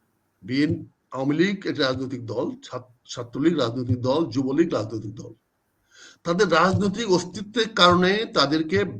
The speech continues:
সকল বিপদ আপদ মোকাবেলা করতে হবে। যদি তারা মনে করে তারা জনগণের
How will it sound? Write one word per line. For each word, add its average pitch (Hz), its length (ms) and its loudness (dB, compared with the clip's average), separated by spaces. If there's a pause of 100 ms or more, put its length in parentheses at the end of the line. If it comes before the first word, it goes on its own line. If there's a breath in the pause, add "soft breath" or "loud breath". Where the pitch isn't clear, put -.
(180)
সকল 165 460 2
বিপদ 165 460 0
আপদ 139 300 0
মোকাবেলা 135 400 -2
করতে 113 340 -10
হবে। 92 180 -14 (1200)
যদি 196 360 6
তারা 202 260 6
মনে 185 380 4
করে 196 300 2
তারা 160 220 6
জনগণের 147 540 2